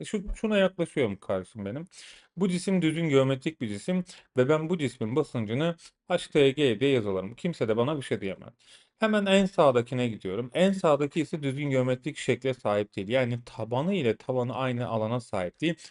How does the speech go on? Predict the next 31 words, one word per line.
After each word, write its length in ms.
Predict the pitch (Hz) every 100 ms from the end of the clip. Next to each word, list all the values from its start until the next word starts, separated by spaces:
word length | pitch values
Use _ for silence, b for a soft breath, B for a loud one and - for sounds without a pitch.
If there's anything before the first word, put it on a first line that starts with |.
| _ 123
ve 120 | 123
düzgün 260 | 139 135
bir 80 | 120
şekilde 280 | - 104 107
yukarı 300 | 107 117 110
çıkmamış. 480 | - - 113 - -
Böyle 140 | 123
şişmanlayarak 760 | - 135 - 120 113 107 143 123
yukarı 240 | 117 107
çıkmış. 320 | - - -
O 80 | 190
zaman 200 | 185 196
ben 220 | 208 196
bunu 280 | 156 101 95 B B B B
şöyle 280 | - 208 190
düzgün 320 | 160 156 180
geometrik 500 | 156 143 147 165 160
bir 80 | 131
cisime 340 | 113 - 160
benzetirsem. 840 | 131 107 107 104 - 117 - - 90 _ b b _
Yani 440 | 143 185 165 117 143
bu 80 |
cisim 480 | 175 147 - 143 104 - _ _ _ _ _ -
aslında 520 | 147 127 - 160 151 131
böyle 380 | 170 190 143
bir 200 | 135 139
cisim 380 | 123 120 - 139
olsaydı 540 | 117 107 - 104 95 -
basıncı 520 | 151 190 180 139 123
ne 40 | 165
olacaktı? 720 | 151 101 95 - 160 175